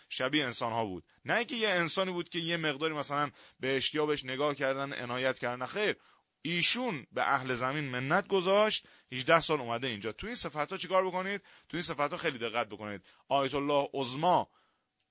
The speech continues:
علی علیه السلامه. اگه به کسی گفته می‌شه مثل رهبر یا مثل مراجع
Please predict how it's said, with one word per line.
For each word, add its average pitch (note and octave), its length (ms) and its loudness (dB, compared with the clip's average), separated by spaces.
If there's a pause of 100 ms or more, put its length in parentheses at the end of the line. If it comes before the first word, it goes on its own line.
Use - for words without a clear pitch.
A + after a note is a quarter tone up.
(120)
علی F#3 240 8
علیه C#3+ 160 6
السلامه. G#3+ 640 2 (460)
اگه A#3+ 220 8
به F#3 100 4
کسی F3 260 4
گفته D#3 260 -2
می‌شه C#3 200 -2
مثل C3+ 220 -2
رهبر A#2 460 4
یا A#2 100 -4
مثل B2+ 220 -4
مراجع G#2+ 540 0